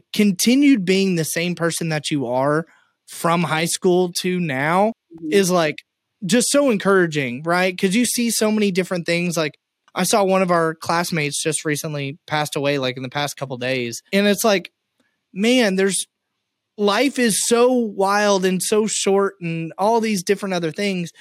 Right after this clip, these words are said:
Speaker 2: Mm-hmm.
Speaker 1: But then there's people like you that come along and it's like, man, like,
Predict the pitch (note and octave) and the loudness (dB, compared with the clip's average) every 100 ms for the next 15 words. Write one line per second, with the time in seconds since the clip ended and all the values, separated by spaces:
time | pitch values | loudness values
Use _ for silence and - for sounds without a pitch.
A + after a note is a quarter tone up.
0 | - E3+ E3 E3 - G#3 A3+ B3 G3+ - | -20 -20 -20 -12 -2 2 4 4 2 0
1 | A3+ G#3 F#3 E3 - G#3 G#3+ G3 F3+ F3 | -2 0 0 -2 0 2 4 4 2 2
2 | E3+ _ - G3 F#3 F3+ F3 E3 D#3+ C#3+ | 0 _ -2 2 2 2 0 -4 -6 -6
3 | F3+ G#3+ F#3+ C#3+ | 0 0 0 -4